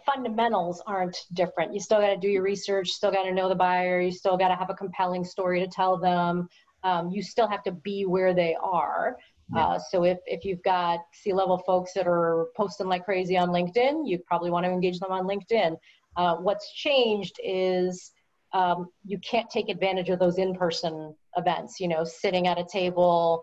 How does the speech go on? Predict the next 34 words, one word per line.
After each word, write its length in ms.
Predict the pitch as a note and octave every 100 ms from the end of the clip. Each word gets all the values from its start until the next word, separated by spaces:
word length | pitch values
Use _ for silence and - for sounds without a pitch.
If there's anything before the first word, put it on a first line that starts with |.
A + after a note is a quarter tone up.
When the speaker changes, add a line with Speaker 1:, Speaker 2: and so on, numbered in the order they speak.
| _ _ _ _ _ - G3+
Speaker 1:
at 60 | G3
a 20 | G3 G3+
conference 540 | F#3 F3+ G3 F3+ F3+ - F#3+
next 180 | F3 - -
to 60 | F3
the 60 | F3
C 20 | - F#3
M 140 | E3+ E3+
O, 20 | D#3 E3
if 60 | -
that's 180 | E3 -
your 100 | E3 -
target 240 | E3+ E3 - _ E3+
buyer. 300 | D#3+ E2 - - - - - -
So 80 | G#3 F3+ D#3+ E3
that 220 | F3 A3 - -
has 120 | A#3 - -
changed 260 | B3 B3 B3
significantly 480 | B3 A#3 A#3+ B3 B3+
'cause 160 | B3 F3 E3
we 60 | E3
can't 200 | F#3+ C4+ - _ _ _ F#3
leave 180 | F#3+ G3+
our 80 | G#3
homes 260 | A3 C#4+ E4+ -
<laughs> 160 | E4+ D#4
and 80 | C4+ A#3
actually 240 | - A#3+ B3
do 40 |
those 180 | B3 C4+ D4
kind 120 | C#4
of 40 | D4
things. 180 | E4 F#4+ - - - - - A3+
Um, 300 | G#3+ G#3